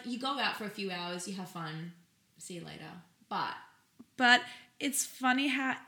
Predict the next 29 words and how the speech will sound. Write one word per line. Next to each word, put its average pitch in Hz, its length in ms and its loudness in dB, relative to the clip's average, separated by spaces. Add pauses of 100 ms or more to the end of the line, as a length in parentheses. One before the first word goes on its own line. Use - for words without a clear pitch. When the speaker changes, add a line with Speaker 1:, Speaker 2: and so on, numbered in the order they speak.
(840)
Speaker 1:
Yeah. 190 280 -8
Speaker 2:
the 254 80 2
dates 226 440 2
can 285 120 0
just 269 160 -2
be 285 120 2
so 254 240 4
different. 214 380 0
Like, 214 200 4
Speaker 1:
They 214 120 -2
can 196 280 -4
be 190 100 0
very 175 420 -2
different. 170 220 2
Speaker 2:
you'd 311 160 10
think 349 200 8
it, - 280 2
we 302 140 10
know 392 100 8
everything 247 360 10
about 196 200 6
each 196 140 4
other 202 120 2
at - 140 2
this 202 120 2
Speaker 1:
Yeah, - 120 2
Speaker 2:
point. - 300 0
Speaker 1:
yeah. 170 180 -2
Speaker 2:
But - 160 4